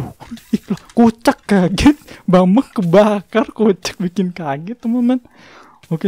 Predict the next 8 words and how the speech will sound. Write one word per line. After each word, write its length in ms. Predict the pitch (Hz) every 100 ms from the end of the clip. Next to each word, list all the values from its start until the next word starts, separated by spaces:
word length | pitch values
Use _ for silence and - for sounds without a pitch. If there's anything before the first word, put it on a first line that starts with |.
| 180
sip, 240 | 190 -
kita 160 | 170 175
lewat 320 | 170 165 -
sini. 240 | 170 208 - _ _ _ _ _ _
Oke, 320 | 165 - 196
ada 720 | 170 165 190 208 220 220 - _ _
apa 180 | - 180 220
nih? 160 | 170